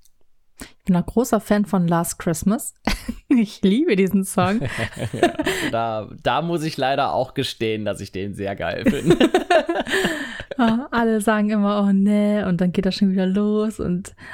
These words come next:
Speaker 1: auch im Radio wird er ja
Speaker 2: Ja.
Speaker 1: einfach immer hops genommen, dieser Song, ne? Und ich liebe
Speaker 2: Ja,
Speaker 1: einfach
Speaker 2: ja,
Speaker 1: Last
Speaker 2: ja.
Speaker 1: Christmas. <laughs>
Speaker 2: Ja.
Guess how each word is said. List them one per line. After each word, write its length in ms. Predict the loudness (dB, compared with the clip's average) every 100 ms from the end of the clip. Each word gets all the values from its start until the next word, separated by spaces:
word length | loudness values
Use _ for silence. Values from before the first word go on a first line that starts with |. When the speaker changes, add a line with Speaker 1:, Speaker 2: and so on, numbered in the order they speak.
| -2
Speaker 1:
auch 160 | 2 4
im 120 | 6
Radio 460 | 4 4 4 4
wird 120 | 4 4
er 60 |
ja 380 | 4 4 2 2
Speaker 2:
Ja. 120 | 0 0
Speaker 1:
einfach 200 | 2 2
immer 200 | 2 2
hops 240 | 0 0
genommen, 240 | 0 2
dieser 220 | 2 0 0
Song, 280 | 0 2
ne? 160 | 2 0
Und 120 | 0
ich 180 | -2 0
liebe 480 | 0 2 2 2 0
Speaker 2:
Ja, 80 | 0
Speaker 1:
einfach 280 | 2 2
Speaker 2:
ja, 40 | 2
Speaker 1:
Last 260 | 0 0
Speaker 2:
ja. 80 | -2
Speaker 1:
Christmas. 380 | 0 0 0 -4 -10 -18 -8 -2 -2 -2 -2
<laughs> 480 | -2 -2 _ _
Speaker 2:
Ja. 260 | -8 -8